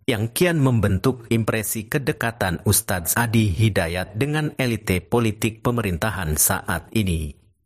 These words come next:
Hubungan di antara para aktor tersebut kiranya cukup krusial dalam menjadi salah satu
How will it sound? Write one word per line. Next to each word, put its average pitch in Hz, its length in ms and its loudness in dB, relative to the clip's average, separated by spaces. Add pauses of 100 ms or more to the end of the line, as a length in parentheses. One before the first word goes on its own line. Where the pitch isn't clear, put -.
(800)
Hubungan 123 560 2
di 120 160 -4
antara 98 640 -2
para 90 320 -4
aktor 95 480 -4
tersebut 113 720 -2
kiranya 101 640 -2
cukup 147 400 0
krusial 110 640 0 (160)
dalam 139 480 -2
menjadi 92 480 2
salah 117 400 0
satu 87 480 0